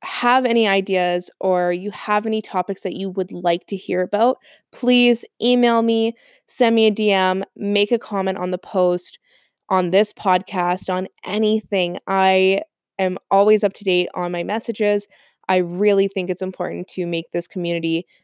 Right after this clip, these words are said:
open dialogue and communicative.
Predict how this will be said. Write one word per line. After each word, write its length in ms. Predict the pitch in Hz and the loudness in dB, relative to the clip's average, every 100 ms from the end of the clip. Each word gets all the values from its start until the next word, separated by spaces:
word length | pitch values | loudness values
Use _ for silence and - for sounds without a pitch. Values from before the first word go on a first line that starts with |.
| _ _ - | _ _ 2
open 440 | 202 196 196 196 - - | 2 4 2 0 -6 -2
dialogue 680 | 190 175 175 170 170 165 170 - - | 2 4 4 4 4 2 -2 -12 -8
and 460 | 180 175 170 170 - _ | -6 -4 -4 -6 -10 _
communicative. 840 | - 175 165 - - 160 160 170 | -6 -6 -6 -10 -6 -2 -2 -4